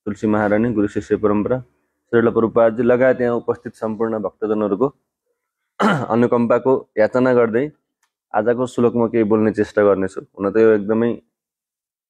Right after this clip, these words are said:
यो दिव्य स्तरमा पुगेका व्यक्तिहरूले बोल्ने श्लोक छ आजको, यो जुन भागवतममा चर्चा भएको विषय छ, यो मेरो लागि चाहिँ अलि गाह्रो छ। यहाँ सुरुमै प्रभुपादजीले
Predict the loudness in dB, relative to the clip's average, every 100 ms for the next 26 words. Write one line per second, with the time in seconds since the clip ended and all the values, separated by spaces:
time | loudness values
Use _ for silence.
0 | 2 4 4 0 -8 _ _ -4 -2 2
1 | 2 2 2 0 2 2 4 2 2 0
2 | 0 2 0 0 0 -2 -4 -2 -2 -2
3 | 0 0 0 -2 -4 -6 -10 _ _ _
4 | _ _ -4 0 0 0 -2 -4 -2 -2
5 | 0 2 2 0 -2 0 0 2 -2 -4
6 | _ _ _ _ _ _ _ -2 2 4
7 | 4 2 0 -2 -2 -4 -8 -16 _ _
8 | _ _ _ _ _ -6 0 2 2 0
9 | -4 -6 -8 -16 _ -4 -2 -2 -2 -2
10 | 2 0 2 0